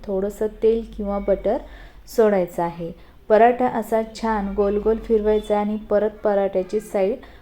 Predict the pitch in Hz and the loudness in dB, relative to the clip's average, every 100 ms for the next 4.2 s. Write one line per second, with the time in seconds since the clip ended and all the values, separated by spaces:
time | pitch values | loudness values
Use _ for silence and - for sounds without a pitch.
0 | - 202 202 190 214 247 262 262 - 208 | -8 2 2 4 2 4 4 2 0 -6
1 | - - 202 208 - 214 214 233 233 233 | -8 -8 -6 -6 -2 0 2 0 -2 0
2 | 214 208 208 - 196 196 202 196 208 202 | 0 0 -4 -4 -2 0 -2 -4 -6 -6
3 | 208 - 208 208 202 185 196 208 - 196 | -8 -4 -6 -2 -2 0 -2 -6 -6 -6
4 | 190 202 | -4 -6